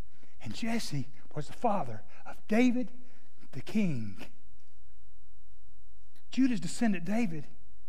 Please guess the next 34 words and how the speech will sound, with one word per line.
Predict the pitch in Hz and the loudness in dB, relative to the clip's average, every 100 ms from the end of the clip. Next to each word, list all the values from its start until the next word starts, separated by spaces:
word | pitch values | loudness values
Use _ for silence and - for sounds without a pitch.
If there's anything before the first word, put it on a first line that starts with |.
| - - - | -2 -2 0
he | - | 0
redeemed | 196 190 240 185 | 0 2 2 2
Judah | 208 220 156 123 - - | 2 2 0 0 -2 -2
so | - 220 | 0 0
that | 190 - 170 - | 0 0 -2 -2
Judah's | - 233 196 | 0 2 2
descendant | 147 160 226 202 160 | 0 0 2 2 2
David | 202 226 165 143 - - - | 2 2 2 0 0 0 0
could | - 170 | 0 2
be | 165 | 2
king, | 170 - 247 220 160 139 151 - - - | 0 2 2 2 2 0 0 -2 -2 0
and | 185 | 0
so | - 208 | 2 4
that | 202 | 4
his | 196 190 147 - | 4 2 0 0
greater | 180 160 240 262 220 | 0 4 6 6 4
son | 185 - 196 175 160 139 - - - - | 2 2 2 2 2 0 0 0 0 0
Jesus | 160 240 190 135 156 - - - - | 2 4 4 2 0 0 0 0 0
could | 214 151 | 0 2
be | 165 | 0
King | - 240 220 | 2 4 4
of | 147 | 2
Kings | 180 151 107 87 - - - - - - - - 185 | 2 0 0 0 0 0 0 -2 -2 -2 -2 0 2
and | |
the | 190 | 4
Redeemer | 180 170 226 180 147 - | 4 4 4 4 2 0
of | 175 147 | 2 2
God's | 175 165 151 | 2 2 2
elect. | 147 156 120 - - - - - - | 2 0 0 0 -2 -2 -2 -2 0
Judah | - 269 240 | 6 6 6
offers | 190 196 247 254 247 | 6 8 8 8 4
himself | 208 180 - 160 - - - - | 2 2 4 4 4 0 -2 2
initially, | 180 220 175 | 4 4 4
remember, | 156 156 196 233 185 196 | 2 4 6 6 4 0